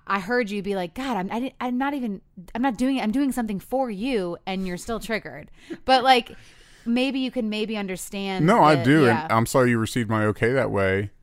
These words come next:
Speaker 2: What's interesting is during that conversation, yeah, my okay was probably because I was thinking in my head, I was like, "Okay, like, why is she getting triggered?" And then you even said, "Well, we were on the phone. You said you were running right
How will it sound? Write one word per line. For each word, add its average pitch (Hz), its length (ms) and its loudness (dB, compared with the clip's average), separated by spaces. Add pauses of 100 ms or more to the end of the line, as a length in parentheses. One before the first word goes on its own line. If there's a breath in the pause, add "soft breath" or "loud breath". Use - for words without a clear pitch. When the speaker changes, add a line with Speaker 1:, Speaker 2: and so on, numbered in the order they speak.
(760)
Speaker 2:
What's 117 280 6
interesting 127 500 0
is 98 180 -2
during 110 200 -2
that 110 120 -6
conversation, 107 720 -4 (680)
yeah, 104 380 4 (560)
my 113 320 2
okay 131 380 2
was 107 220 0
probably 113 240 0
because 101 220 -2
I 107 80 2
was 101 200 -4
thinking 120 480 -6
in 95 60 -6
my 92 100 -6
head, 104 180 -6
I 101 40 -4
was 95 120 -6
like, 98 200 -6
"Okay, 104 420 0 (840)
like, 110 80 -8
why 104 60 -6
is 98 60 -8
she 101 100 -8
getting 101 140 -6
triggered?" 98 460 -10
And 104 140 -4
then 101 300 -2 (360 soft breath)
you 113 120 0
even 104 160 0
said, 110 480 0 (760)
"Well, 123 120 -4
we 120 140 -4
were 131 60 2
on 135 80 0
the 123 80 0
phone. 143 260 0
You 123 80 0
said 120 160 -2
you 113 80 0
were 110 60 0
running 113 260 0
right 107 140 -4